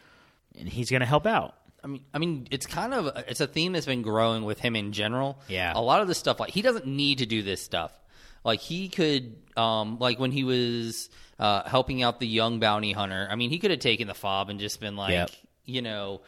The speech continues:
Speaker 2: or just beat it out of him, the information about where, where,
Speaker 1: Or the
Speaker 2: uh,
Speaker 1: farmers that
Speaker 2: where
Speaker 1: needed
Speaker 2: Fennec
Speaker 1: help.
Speaker 2: was. You know,
Speaker 1: Yeah.
Speaker 2: he, he didn't have to help the farmers. I mean, like, all, all this kind of stuff is,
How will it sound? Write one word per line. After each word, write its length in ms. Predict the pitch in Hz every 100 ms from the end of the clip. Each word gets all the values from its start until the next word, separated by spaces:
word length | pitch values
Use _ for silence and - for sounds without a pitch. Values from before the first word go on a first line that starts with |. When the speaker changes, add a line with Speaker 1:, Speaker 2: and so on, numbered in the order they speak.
| - -
Speaker 2:
or 100 | 139
just 240 | 143 123
beat 260 | - 151 139
it 100 | 127
out 180 | 104 110
of 120 | 117
him, 140 | 123 120
the 140 | 117
information 600 | 117 123 104 104 113 120
about 320 | 107 104 104
where, 560 | 113 110 113 113 113 110 -
where, 500 | 117 110 110 110 - - - -
Speaker 1:
Or 160 | 107 101
the 120 | 104
Speaker 2:
uh, 40 |
Speaker 1:
farmers 440 | 101 120 120 123 117
that 60 |
Speaker 2:
where 100 | 131
Speaker 1:
needed 120 | 131 120
Speaker 2:
Fennec 260 | 123 123
Speaker 1:
help. 60 | 123
Speaker 2:
was. 500 | 120 120 120 120 - - -
You 80 | 120
know, 180 | 113 117
Speaker 1:
Yeah. 80 | 117
Speaker 2:
he, 80 | 156
he 100 | 135
didn't 180 | 190
have 320 | - 113 113 -
to 80 |
help 240 | 120 117 -
the 40 |
farmers. 600 | 113 110 104 104 104 104 107
I 60 |
mean, 180 | 117 127
like, 240 | 123 131 123
all, 260 | 120 - 110
all 180 | 131 156
this 120 | 165
kind 140 | - 123
of 40 |
stuff 300 | 117 107 104 101
is, 320 | 98 95